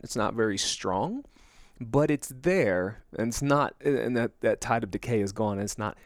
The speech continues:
or the tide of growth, excuse me, is gone, and it's not there to help you out anymore, and it's noticeable. Now, the scary thing about the tide is that every year you get older, the tide gets stronger.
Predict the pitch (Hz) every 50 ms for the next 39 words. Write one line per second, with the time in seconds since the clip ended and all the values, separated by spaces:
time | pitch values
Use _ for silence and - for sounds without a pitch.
0 | - - - 120 117 - 139 139 123 104 - - 143 139 113 92 - - - -
1 | - - - 123 104 101 95 95 - _ _ _ - - _ - 101 101 - -
2 | 139 165 143 104 87 98 113 110 - - 113 104 - - - 101 98 - - -
3 | - - - - - - - - - - 80 - - - 95 - - - - 55
4 | 55 - - 92 101 104 98 - - - 113 117 120 123 127 - - - - -
5 | - - - 117 _ _ _ _ _ _ _ _ _ _ _ _ _ _ _ _
6 | _ _ _ _ _ _ _ _ _ _ _ _ _ _ - 110 113 110 107 104
7 | 92 101 110 107 98 - - - - 214 233 262 185 135 120 - 98 98 98 90
8 | 87 90 85 - - 85 - - - - 113 113 104 82 65 57 - - - -
9 | - - - 107 113 104 98 95 98 95 - - _ - 151 185 202 196 151 131
10 | 120 117 113 104 98 101 90 82 76 - - - - 98 98 113 - 156 180 208
11 | 208 - _ _ _ _ _ _ _ _ _ _ _ _ _ - 107 104 98 -
12 | - - - 117 123 131 135 127 123 117 - - _ _ _ - - - - 98
13 | - - - - - - - - - - - - 104 101 104 101 92 78 65 -
14 | - 107